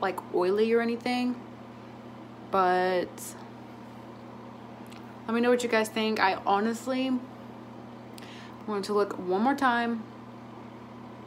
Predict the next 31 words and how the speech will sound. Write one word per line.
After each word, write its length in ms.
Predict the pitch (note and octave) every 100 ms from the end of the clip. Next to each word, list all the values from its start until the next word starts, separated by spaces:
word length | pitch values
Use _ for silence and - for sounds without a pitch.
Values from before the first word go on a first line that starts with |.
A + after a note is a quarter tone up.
| - - - - - - - -
If 100 | -
you 120 | A#3+
guys 220 | D4 D#4
could 140 | D#4+ B3+
see 220 | - A#3+
it 100 | -
in 80 | G3+
person, 640 | - A#3+ - A#3+ A#3+ A#3+ A3+ - -
you, 760 | G3+ G3+ G#3 G3 G3 F#3+ - - - - -
I 120 | G#3+
feel 140 | G#3+ B3
like 200 | C4+ C4
it 40 |
would 140 | G3+
be 260 | G#3 G#3+ G#3
very, 360 | - G3 G3 G3
very, 480 | F#3+ F#3+ F#3+ F#3 - - - - - - -
I 80 |
feel 100 | A3+
like 100 | D4+
it 60 | D4+
looks 220 | D4 C#4+
more 160 | B3 A#3+
different 340 | G#3 A#3+ A#3
in 60 | G3
person 340 | F#3+ F#3 A3
than 100 | G#3
it 80 | E3+
does 160 | F#3+ F#3
on 120 | F3
camera. 500 | - E3+ G#3+ B3+